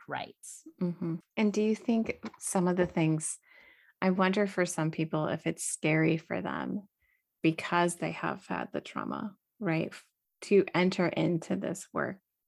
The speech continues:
Speaker 2: because there is an element of learning about things you didn't maybe want to address. What are ways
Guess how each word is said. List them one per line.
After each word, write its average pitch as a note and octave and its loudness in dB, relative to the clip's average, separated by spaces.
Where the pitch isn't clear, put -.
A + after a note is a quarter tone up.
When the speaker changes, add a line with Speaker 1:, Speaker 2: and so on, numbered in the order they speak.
Speaker 2:
because G3+ 0
there G#3 6
is A#3 2
an G#3 0
element D#3+ 2
of F3+ 0
learning E3+ 4
about E3 0
things G3 4
you G3 4
didn't F3+ 2
maybe E3 2
want D#3 0
to D#3+ -4
address. - -4
What G3 6
are G#3 6
ways E3+ 6